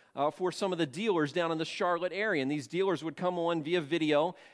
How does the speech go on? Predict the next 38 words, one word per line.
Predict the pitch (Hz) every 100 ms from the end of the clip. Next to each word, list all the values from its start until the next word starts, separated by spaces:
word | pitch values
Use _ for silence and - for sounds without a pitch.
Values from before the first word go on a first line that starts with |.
| -
and | 160
the | 170
students | - 233 247 220 190
in | 185
that | 180 165
room | 180 240 175
would | 175
have | 175 190
to | - 185
look | 175 214 233
at | 208
the | 190
ads | 190 202 240 180 160 175 156
for | - 226 214
these | 220 208
cars | - 247 220 185 170
that | 170
had | 190
not | 202 202
sold | - 240 220 180 175 - -
in | 160
the | 196
twenty-one | 190 196 185 175 175 165
day | 165
window. | 160 202 226 156 90 95 _ _ - -
And | 170 175
the | 180
students | - 269 240 190
who | 190
are |
in | 180
the | 165
nineteen | 175 214 208 202
to | 170
twenty-one | 190 196 185 180 170
year | 180
old | 160 160 143
range | 151 214 208 127 143 -